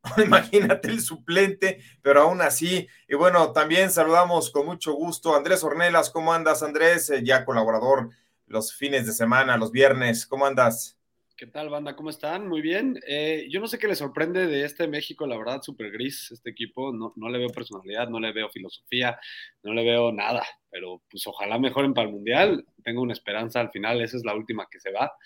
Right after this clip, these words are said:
Speaker 2: Pero interesante, ¿no? Lo que pasó en la final, ya lo dijiste, Manja, de la N B A, y Colorado está pa' campeón, ¿eh?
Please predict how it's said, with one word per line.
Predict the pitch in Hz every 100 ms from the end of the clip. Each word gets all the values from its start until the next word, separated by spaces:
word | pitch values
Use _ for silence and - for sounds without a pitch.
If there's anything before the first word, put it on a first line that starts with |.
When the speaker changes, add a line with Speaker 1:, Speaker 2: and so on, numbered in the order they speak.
| - - - - _
Speaker 2:
Pero | 135 147 151 160 156 - -
interesante, | 156 156 147 170 190 202 220
¿no? | 175 220
Lo | 285 180
que | 160
pasó | 135 147
en | 165
la | 180
final, | 143 139 160 156
ya | 151
lo | 160
dijiste, | 131 151 -
Manja, | 139 143 143 147 170
de | 127 117 117
la | 113
N | 131 135
B | 123
A, | 165 233 - _ _ -
y | -
Colorado | 123 117 131 196
está | 185 165 165
pa' | 175
campeón, | 110 95 147 135
¿eh? | 175